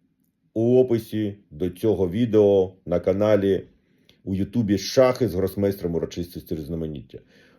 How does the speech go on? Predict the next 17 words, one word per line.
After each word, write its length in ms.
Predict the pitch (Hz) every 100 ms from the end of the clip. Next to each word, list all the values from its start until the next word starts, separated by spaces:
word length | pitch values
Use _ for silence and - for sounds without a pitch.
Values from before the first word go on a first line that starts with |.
| _
Хто 400 | - - 214 202
хоче, 640 | - 185 175 160 147 127 - _ _ _ _ _ _ _ _ -
е, 300 | 101 110 107
придбати 560 | - 147 127 147 143 135
абонемент 600 | 117 131 131 131 120 123
на 100 | 127
місяць 600 | 143 160 160 131 - _ _ _ _ _ _ _ _ _ -
і 100 | 127
трішечки 580 | - 139 120 104 -
зекономити 680 | 98 117 127 135 147 139 127
у 60 | 113
порівнянні 640 | 113 117 120 117 107 104
з 120 | 85
оплатою 560 | - 107 113 107 - 98
за 140 | 87
одну 340 | 104 101 104 101
зустріч, 560 | 90 95 - 87 85